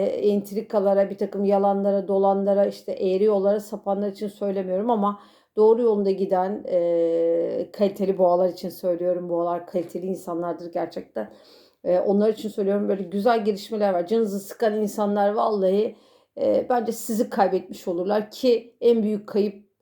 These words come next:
e, bence iyi, sağlam bir boğayı kaybetmektir. İyi bir dosttur, güvenilirdir. Gerçekten burçlar içinde, e, en güvenilir olan, en sabırlı olan burçlardan bir tanesi boğa burcudur. Yani,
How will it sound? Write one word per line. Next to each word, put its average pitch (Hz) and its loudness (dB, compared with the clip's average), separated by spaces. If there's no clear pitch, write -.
e, 180 4
bence 185 -2
iyi, 190 -6
sağlam 190 0
bir 180 -2
boğayı 190 2
kaybetmektir. 165 -6
İyi 202 -2
bir 185 0
dosttur, 196 -4
güvenilirdir. 190 0
Gerçekten 175 -2
burçlar 202 0
içinde, 220 0
e, 175 2
en 208 2
güvenilir 208 4
olan, 196 2
en 208 0
sabırlı 208 4
olan 196 2
burçlardan 208 -4
bir 233 -8
tanesi 190 -8
boğa 220 4
burcudur. 160 -8
Yani, 190 -2